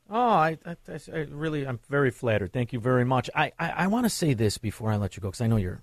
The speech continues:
you're busy. I wanna say this. I've never been afraid. I've been broke three times in my life. Bankrupt, busted, done. But I always had that confidence of being free. And even when I was broke, I woke up that day and said, "Okay, I'm, I'm free. I gotta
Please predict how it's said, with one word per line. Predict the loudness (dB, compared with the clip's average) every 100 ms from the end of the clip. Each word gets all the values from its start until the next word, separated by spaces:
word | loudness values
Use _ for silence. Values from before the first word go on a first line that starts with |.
| _
you're | -8 -6
busy. | -6 -10 -18 _ _ _ -20 -20 -4
I | 2
wanna | 4 4
say | 2 0
this. | -2 -8 -20 _ _ _ _ _ -20 -20 -2
I've | 2 2
never | 2 2 2
been | 0 0
afraid. | -2 -4 -2 0
I've |
been | 0 2
broke | 2 0 -2
three | -6 -4
times | -4 -6 -8
in |
my | -10
life. | -8 0
Bankrupt, | 0 0 -4 -2
busted, | 0 2 -2 -10 2
done. | 4 4 -2 _ _ _ _ -14 0
But | 4
I | 6
always | 6 6 4 4
had | 0 4
that | 2 2
confidence | 2 2 2 0 2
of | 0
being | 2 4 4
free. | 0 -6 -4 -4 -10 _ -20 -20 -20 -18 0
And | 4 6
even | 6 4
when | 4
I | 4
was | 2 2
broke, | 4 4
I | 4
woke | 4 4 2
up | 0
that | 0 0
day | 0
and | 0
said, | 0 -2
"Okay, | 2 0
I'm, | 2 0 0 0
I'm | 0
free. | 0 0 2 4
I | 4
gotta | 2 0